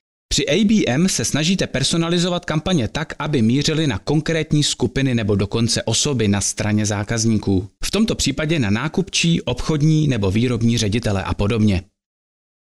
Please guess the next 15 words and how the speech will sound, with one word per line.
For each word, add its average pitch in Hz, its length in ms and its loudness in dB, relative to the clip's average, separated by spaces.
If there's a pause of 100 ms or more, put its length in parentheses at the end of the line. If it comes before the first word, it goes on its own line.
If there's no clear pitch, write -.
(240)
Možná 196 300 0
se 147 140 -2
ptáte, 160 380 -4
jaký 185 280 2
je 160 100 2
vlastně 139 340 -2
rozdíl 139 340 0
mezi 110 240 0
A 127 180 0
B 113 220 2
M 143 180 0
a 95 100 -4
běžnými 147 480 2
marketingovými 107 800 0
strategiemi. 104 840 0